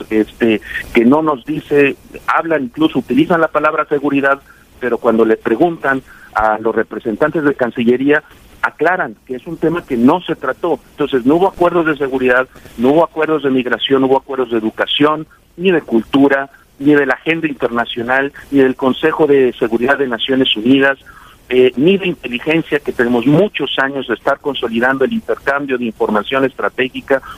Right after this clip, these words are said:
para el seguimiento del lavado de dinero y objetivos criminales y en la lucha antiterrorista. Bueno, todo esto,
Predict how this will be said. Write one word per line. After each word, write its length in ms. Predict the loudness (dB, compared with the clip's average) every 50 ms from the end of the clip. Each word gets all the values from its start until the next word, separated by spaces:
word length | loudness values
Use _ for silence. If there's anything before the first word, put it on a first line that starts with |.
| -20 -20 -20 -10 -6
para 340 | -4 -2 0 0 0 -2 -4 -8
el 180 | -12 -12 -10 -10
seguimiento 600 | -12 -10 -6 -4 0 2 2 2 2 0 -2 -2
del 120 | 0 0 0
lavado 340 | 0 0 -2 -4 -4 -4
de 140 | -6 -6 -4
dinero 420 | -2 0 0 0 0 0 -2 -4 -4
y 100 | -2 -2
objetivos 600 | -2 -2 -4 -8 -12 -6 -2 0 0 0 0 -2
criminales 640 | -4 -6 -2 0 2 2 2 2 0 -4 -6 -8 -8 -12 -20 -20 -20 -16 -6 -2
y 100 | 0 2
en 80 | 2
la 80 | 2 2
lucha 280 | 0 0 0 0 -2
antiterrorista. 800 | -4 -4 -4 -4 -2 0 0 2 0 0 -2 -4 -6 -4 -4 -4 -4 -8 -20 -14 -6 -2
Bueno, 280 | 0 0 0 0 -2 -6 -12 -20 -20 -20 -20 -6 -2
todo 260 | 0 2 2 4 4
esto, 460 | 2 2 0 -2 -2 0 0 0 0